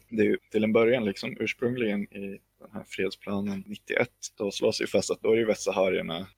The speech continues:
från den spanska tiden, eller vad man ska säga. Den senaste folkräkningen som Spanien genomförde i Västsahara nittonhundrasjuttiofyra som ska ligga till grunden för röstlängden, det är ju ursprungstanken, liksom, för att det är ju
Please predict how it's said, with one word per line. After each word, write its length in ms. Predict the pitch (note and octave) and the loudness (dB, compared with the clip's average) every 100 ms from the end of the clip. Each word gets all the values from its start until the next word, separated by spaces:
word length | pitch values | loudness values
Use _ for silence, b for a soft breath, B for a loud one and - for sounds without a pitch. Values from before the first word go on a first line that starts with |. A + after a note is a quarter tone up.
| _ | _
från 220 | F#2+ F#2 | -6 -4
den 120 | F#2+ | -8
spanska 520 | F#2 - G2 F2 - - | -10 -6 -6 -6 -4 -4
tiden, 380 | - F#2+ - | 0 -4 -4
eller 140 | G2 G2 | -14 -14
vad 100 | F#2 | -14
man 80 | F#2 | -14
ska 120 | - | -12
säga. 300 | - - G#2 - | -6 -6 -6 -8
Den 120 | A#2 | -4
senaste 360 | - B2+ A#2 - | 2 2 2 0
folkräkningen 600 | B2+ A#2 A#2 G#2+ A#2 A2 | 0 2 0 0 -2 -4
som 120 | A2+ | -4
Spanien 520 | - B2 C3 C3 A2 | 0 4 4 2 0
genomförde 640 | G#2 G2 G2+ G2+ F2 F#2 - | 0 -2 -2 -2 0 -2 -4
i 100 | G3+ | -4
Västsahara 640 | - - - G2 E2+ F2+ G#2 | -2 -4 -2 2 2 0 -4
nittonhundrasjuttiofyra 1080 | G#2+ G2+ - F2+ - - - - G#2+ G#2 A#2+ | -8 -8 -8 -10 -10 -10 -8 -2 0 2 2
som 320 | A2+ - F2+ - _ | 0 -4 -4 -6 _
ska 200 | - F2 | -12 -8
ligga 220 | F#2+ G2+ | -4 -4
till 140 | - G#2 | -4 -4
grunden 400 | G2 F#2+ - G2 | -2 -4 -8 -12
för 180 | F#2+ | -10
röstlängden, 800 | F#2+ - G#2+ - G2+ G2 G#2+ G2+ G2+ | -8 -2 -2 -2 -2 -2 -4 -6 0
det 100 | G#2 | 2
är 80 | |
ju 100 | A2 | 2
ursprungstanken, 1300 | G2 G2+ - - F2+ F#2+ - - _ _ G2 G#2+ - - | 0 0 -2 -4 -6 -6 -12 -20 _ _ -2 -2 -6 -18
liksom, 280 | - - - | -20 -20 -20
för 100 | - | -10
att 120 | - | -8
det 80 | - | -2
är 40 | G2 | -2
ju 260 | G2 G2+ | -2 -4